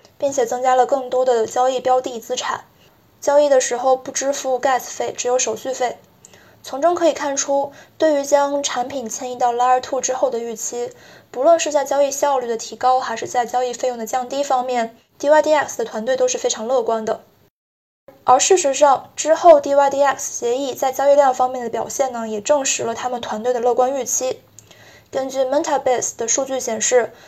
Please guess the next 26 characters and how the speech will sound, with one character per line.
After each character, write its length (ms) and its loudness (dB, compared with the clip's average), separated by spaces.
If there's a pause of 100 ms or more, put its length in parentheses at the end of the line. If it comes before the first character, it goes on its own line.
(140)
四 240 -2
月 140 10
底 300 -4 (240)
，D 120 -2
Y 140 8
D 140 4
X 440 0
在 280 2
Layer 280 6
two 200 0
上 100 -2
的 100 -6
交 200 2
易 180 -2
量 400 2
累 220 -2
计 180 -8
达 160 -4
到 160 0
了 140 2
五 160 -2
点 240 -4
八 180 0
亿 160 -2
美 160 -4
元， 300 0